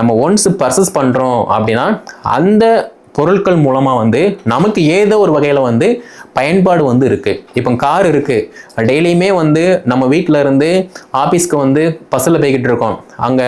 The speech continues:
பஸ்ல போகும்போது வந்து ஒரு மாசத்துக்கு வந்து பத்தாயிரம் ரூபாயோ ஒரு இருபதாயிரமோ வந்து செலவாகுது அப்படின்னா அதே ஒரு காரை நம்ம வாங்கிட்டு அதுல நம்ம டிராவல் பண்ணும்போது, ஆ, டீசலோ பெட்ரோலோ மட்டும்தான் வந்து செலவாக போகுது. அப்போ அதன் மூலமா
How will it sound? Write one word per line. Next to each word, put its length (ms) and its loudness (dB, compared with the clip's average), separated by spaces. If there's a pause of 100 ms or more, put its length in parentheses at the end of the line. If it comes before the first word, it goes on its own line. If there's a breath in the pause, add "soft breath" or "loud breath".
(140)
பஸ்ல 320 0
போகும்போது 440 0
வந்து 180 2 (240)
ஒரு 180 0
மாசத்துக்கு 480 -2
வந்து 180 2 (440 loud breath)
பத்தாயிரம் 360 0
ரூபாயோ 240 0 (260)
ஒரு 180 0
இருபதாயிரமோ 540 0
வந்து 240 0
செலவாகுது 520 0
அப்படின்னா 320 -2 (300)
அதே 180 0 (160)
ஒரு 120 0 (120)
காரை 380 2
நம்ம 260 -2 (140)
வாங்கிட்டு 420 0 (300)
அதுல 220 2
நம்ம 220 2
டிராவல் 360 0
பண்ணும்போது, 440 0 (560 loud breath)
ஆ, 80 0 (200)
டீசலோ 380 0 (100)
பெட்ரோலோ 380 0
மட்டும்தான் 300 -2
வந்து 160 0
செலவாக 380 0
போகுது. 180 0 (340)
அப்போ 200 -2 (220)
அதன் 280 2
மூலமா 340 2